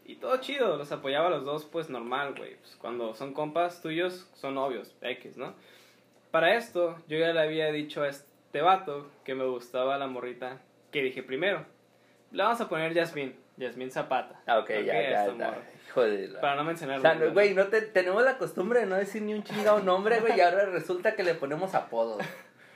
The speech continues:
Speaker 1: Pues, Ramsés y mi amiga cortaron.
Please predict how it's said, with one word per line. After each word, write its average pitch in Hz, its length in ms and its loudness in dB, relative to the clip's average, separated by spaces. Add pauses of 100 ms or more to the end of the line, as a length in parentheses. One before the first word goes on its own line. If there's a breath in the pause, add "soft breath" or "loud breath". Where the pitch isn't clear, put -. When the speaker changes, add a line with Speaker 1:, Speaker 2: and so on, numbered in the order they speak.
(180 loud breath)
Speaker 1:
Pues, 220 560 2
Ramsés 220 960 0 (160)
y 165 360 0
mi 143 80 -6
amiga 135 280 -4
cortaron. 175 640 -2